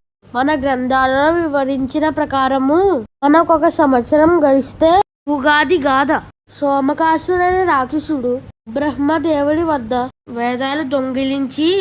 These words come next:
సముద్రంలో దాక్కున్నప్పుడు విష్ణుమూర్తి మత్స్య అవతారం ఎత్తి ఆ రాక్షసుణ్ణి సంహరించి వేదాలను బ్రహ్మకు అప్పగించినది చైత్రశుద్ధ పాదమి రోజే అని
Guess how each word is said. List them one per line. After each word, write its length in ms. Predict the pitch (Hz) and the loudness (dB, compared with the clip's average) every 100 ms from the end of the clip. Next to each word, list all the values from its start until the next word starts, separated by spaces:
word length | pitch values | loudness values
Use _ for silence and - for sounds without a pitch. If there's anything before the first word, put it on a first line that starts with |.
| 262 - - | -4 -10 -10
సముద్రంలో 640 | 277 254 240 254 277 277 311 | -6 -4 -4 -2 -2 -2 -2
దాక్కున్నప్పుడు 840 | 294 262 240 302 302 277 - 240 247 - _ _ _ _ | -2 -4 -6 -4 -2 -4 -8 -6 -6 -8 _ _ _ _
విష్ణుమూర్తి 800 | 240 269 262 269 285 302 302 370 | -12 -12 -10 -8 -4 -4 -4 -4
మత్స్య 400 | 330 269 - 302 | -4 -6 -4 -2
అవతారం 500 | 277 285 269 277 320 320 | -2 -2 -2 0 0 -2
ఎత్తి 420 | 226 - 262 311 403 277 - _ - - | -4 -10 -6 0 0 0 -8 _ -20 -6
ఆ 140 | 240 269 330 | 0 2 2
రాక్షసుణ్ణి 800 | 311 269 - 262 302 294 302 330 | 2 0 -4 -8 -4 -2 0 -2
సంహరించి 840 | 320 262 262 285 277 285 240 294 339 415 _ | -2 -2 0 0 0 -2 -2 2 4 2 _
వేదాలను 720 | 233 240 247 285 311 311 262 269 403 | -8 -4 -4 -2 -2 -2 -2 -4 -6
బ్రహ్మకు 460 | 233 247 233 254 320 | -6 -6 -4 -8 -6
అప్పగించినది 920 | 285 - 262 277 262 294 285 254 262 233 196 _ - - | -6 -8 -8 -8 -8 -4 -4 -4 -6 -8 -10 _ -20 -8
చైత్రశుద్ధ 680 | 240 247 277 294 311 240 311 | -6 -6 -6 -6 -6 -4 0
పాదమి 500 | 285 262 262 277 294 | 2 2 0 -2 0
రోజే 400 | 285 262 269 254 220 - - _ - | 0 0 -2 -2 -6 -16 -20 _ -14
అని 240 | 269 349 | -4 -2